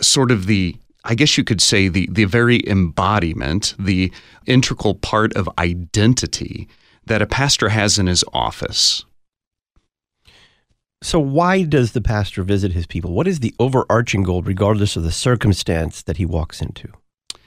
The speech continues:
Speaker 1: I think it's to bring Jesus and, uh, also to have the opportunity to listen.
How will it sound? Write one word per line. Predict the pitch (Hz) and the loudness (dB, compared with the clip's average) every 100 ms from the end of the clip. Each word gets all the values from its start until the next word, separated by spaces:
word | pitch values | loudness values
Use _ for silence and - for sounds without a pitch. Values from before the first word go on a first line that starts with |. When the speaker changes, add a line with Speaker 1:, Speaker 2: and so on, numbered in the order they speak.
| _ _ _ _ _ _ _ _ _ - | _ _ _ _ _ _ _ _ _ 0
Speaker 1:
I | |
think | 127 185 180 | 2 2 0
it's | - - | 0 0
to | 92 | 0
bring | 101 101 101 | 2 4 2
Jesus | 85 87 85 - - - - - - _ _ _ _ - | 2 0 -2 -4 -4 -4 -4 -6 -12 _ _ _ _ -6
and, | 87 90 90 90 | -2 0 0 0
uh, | 92 90 - | 0 -2 -2
also | 104 120 - 107 98 | 0 0 2 0 0
to | 98 | -2
have | 90 95 92 85 | -2 -2 -2 -4
the | 85 - | -8 -4
opportunity | 85 82 85 - - 82 82 76 - 78 76 76 _ _ _ - | -6 -4 -8 -6 -4 -2 -2 -4 -4 -4 -6 -10 _ _ _ -10
to | - | -8
listen. | 78 67 67 - - 50 67 | -8 -8 -4 -2 -2 -4 -12